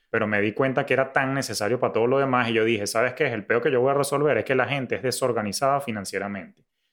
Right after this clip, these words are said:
Yo voy a resolver el desorden y de ahí la jodedera del maricondo de la finanza. Y resulta que me ha ido bastante bien y resulta que la pegué del techo porque si tú no tienes orden en la finanza,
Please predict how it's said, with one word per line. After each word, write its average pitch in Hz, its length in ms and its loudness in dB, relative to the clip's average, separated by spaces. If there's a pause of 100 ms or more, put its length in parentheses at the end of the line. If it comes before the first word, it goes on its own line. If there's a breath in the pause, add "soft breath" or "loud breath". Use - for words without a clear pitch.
(140)
Yo 110 200 0
voy 139 160 4
a 143 40 2
resolver 135 580 2
el 139 120 2
desorden 120 540 0
y 113 100 0
de 101 80 0
ahí 90 100 -2
la 107 120 0
jodedera 101 480 2
del 120 100 0
maricondo 92 560 -2
de 117 60 2
la 98 100 -2
finanza. 101 540 -4 (480)
Y 127 80 -8
resulta 123 400 4
que 160 80 2
me 147 80 2
ha 139 60 4
ido 151 180 4
bastante 139 420 2
bien 143 280 2
y 151 60 -2
resulta 135 340 0
que 147 80 4
la 139 120 2
pegué 110 200 4
del 135 180 2
techo 151 400 2
porque 120 420 0
si - 400 -4
tú 147 200 0
no 170 280 0
tienes 156 320 -4
orden 127 380 0
en 98 100 -8
la 135 140 0
finanza, 107 680 -4